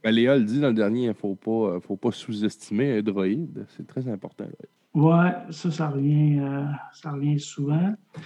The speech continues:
Speaker 1: Ben là, on en a parlé un peu. Euh, toi, t'as nommé ton personnage préféré de,
Speaker 2: Ouais.
Speaker 1: de Star Wars, qui était, bon, en tout cas, t'as, t'as décidé Yoda, là, malgré que t'en aimes beaucoup. Moi aussi, c'est toujours un déchirant de prendre le préféré. C'est comme, euh,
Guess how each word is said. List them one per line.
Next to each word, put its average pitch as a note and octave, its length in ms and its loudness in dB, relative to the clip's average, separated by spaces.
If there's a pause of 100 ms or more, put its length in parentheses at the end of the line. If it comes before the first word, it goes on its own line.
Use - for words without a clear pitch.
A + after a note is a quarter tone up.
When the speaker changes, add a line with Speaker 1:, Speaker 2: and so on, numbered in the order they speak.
(140)
Speaker 1:
Ben A#2+ 100 2
là, F#3 100 6
on F3+ 80 4
en B2 120 6
a B2 80 6
parlé C3+ 340 2
un A2 60 4
peu. E3 260 2
Euh, G#2+ 120 0
toi, C#3 160 0
t'as D3 120 0
nommé G#2 280 -2
ton G#2+ 160 -4
personnage G2+ 420 -8
préféré F#2+ 360 -2
de, - 240 -6 (400)
Speaker 2:
Ouais. D#3+ 120 -2
Speaker 1:
de B2+ 80 2
Star F2 240 -6
Wars, F#2 160 -4 (120)
qui G2 100 -6
était, F#2 200 -8
bon, G2+ 120 -4
en G2 60 -6
tout - 120 -14
cas, G2+ 120 -4
t'as, - 120 -10 (120)
t'as G2 120 -6
décidé G2 400 -4
Yoda, G2 320 0
là, F3 320 0 (360)
malgré G2+ 260 -2
que - 40 -10
t'en G2+ 180 -2
aimes G2+ 140 0
beaucoup. G2+ 340 -4
Moi B2+ 360 0
aussi, C#3+ 340 -6
c'est - 160 -8
toujours C#3 340 0
un G2 220 -2 (320)
déchirant A#2 500 2
de - 60 -6
prendre C#3 340 -2
le A2+ 140 2
préféré. A2+ 460 -2
C'est - 80 -12
comme, G#2+ 180 -2
euh, F#2+ 100 -4